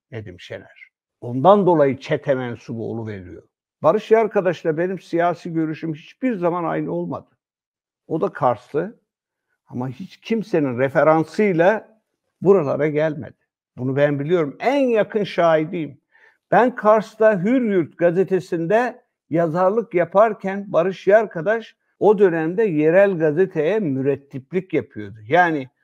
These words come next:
harfleri yan yana dizerek gazeteyi yayına hazırlıyordu. Yani gazetecilik mesleğini çocukluğunda başlamış birisi. Sonra Kars'tan İstanbul'a gelmiş, yan gelip yatmamış, hazıra konmamış,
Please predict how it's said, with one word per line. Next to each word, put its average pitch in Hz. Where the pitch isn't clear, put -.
harfleri 208
yan 220
yana 196
dizerek 185
gazeteyi 180
yayına 156
hazırlıyordu. 104
Yani 185
gazetecilik 180
mesleğini 190
çocukluğunda 175
başlamış 190
birisi. -
Sonra 180
Kars'tan 175
İstanbul'a 180
gelmiş, 214
yan 220
gelip 175
yatmamış, 233
hazıra 226
konmamış, 269